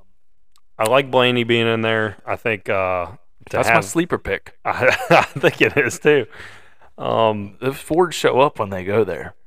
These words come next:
Speaker 1: yeah, I mean, look at Joey Logano last year.
Speaker 2: Look at
Speaker 1: You
Speaker 2: Kevin
Speaker 1: know,
Speaker 2: Harvick
Speaker 1: Penske,
Speaker 2: all those years.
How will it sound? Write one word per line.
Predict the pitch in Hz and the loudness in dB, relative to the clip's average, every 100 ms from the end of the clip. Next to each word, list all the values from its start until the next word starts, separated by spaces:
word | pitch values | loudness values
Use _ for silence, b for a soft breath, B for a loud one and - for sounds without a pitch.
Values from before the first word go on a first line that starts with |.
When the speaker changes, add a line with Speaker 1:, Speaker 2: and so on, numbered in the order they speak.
| - | -8
Speaker 1:
yeah, | 120 175 139 | 2 2 2
I | 87 | -2
mean, | 101 104 | -2 -2
look | 110 117 | 0 0
at | 113 | 2
Joey | 113 117 | 4 4
Logano | 104 101 101 101 90 | 2 0 -2 -2 -4
last | 85 85 - | -6 -8 -10
year. | 85 | -8
Speaker 2:
Look | 85 117 | -4 -4
at | - | 0
Speaker 1:
You | |
Speaker 2:
Kevin | 131 - | 0 2
Speaker 1:
know, | |
Speaker 2:
Harvick | 113 131 110 | 4 4 2
Speaker 1:
Penske, | 104 | 2
Speaker 2:
all | 104 107 | 4 4
those | 98 98 | 2 -2
years. | 101 95 95 - | -4 -6 -6 -14